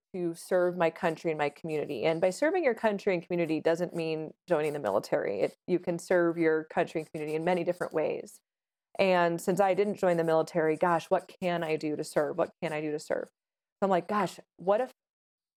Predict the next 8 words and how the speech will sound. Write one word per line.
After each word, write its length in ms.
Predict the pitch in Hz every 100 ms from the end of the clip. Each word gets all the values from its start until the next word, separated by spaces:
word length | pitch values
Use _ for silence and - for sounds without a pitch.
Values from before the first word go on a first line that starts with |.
| _ -
what's 460 | 185 202 262 -
missing 880 | 202 208 269 302 202 131 101 170 180 _ _ _
that's 240 | 190 180 - - -
causing 640 | 214 247 233 196 170 165 - _ -
these 340 | 180 165 151 - -
damages 840 | 185 240 262 175 165 156 151 156 -
in 340 | 175 165 156
the, 340 | 165 151 151